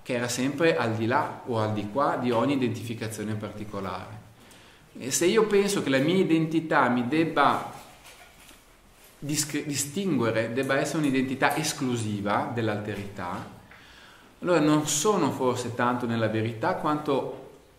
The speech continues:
quando penso che l'identità sia un'identità inclusiva dell'alterità. E questo lo dice anche il Dalai Lama, mi pare, in diverse occasioni.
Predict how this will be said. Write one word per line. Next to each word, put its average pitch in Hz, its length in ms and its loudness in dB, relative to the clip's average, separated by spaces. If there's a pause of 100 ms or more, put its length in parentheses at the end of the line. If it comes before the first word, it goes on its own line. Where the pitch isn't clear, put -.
(100)
quando 127 280 0
penso 165 600 0
che 185 120 -4
l'identità 120 580 0
sia 147 160 -6
un'identità 117 600 -2
inclusiva 110 720 -2
dell'alterità. 95 720 -8 (1000)
E 113 120 -6
questo 180 240 0
lo 117 100 2
dice 117 240 0
anche 113 220 -2
il 104 40 -4
Dalai 101 300 -2
Lama, 113 260 -2
mi 104 140 -2
pare, 104 340 -6
in 101 100 -6
diverse 107 380 -4
occasioni. 104 800 -4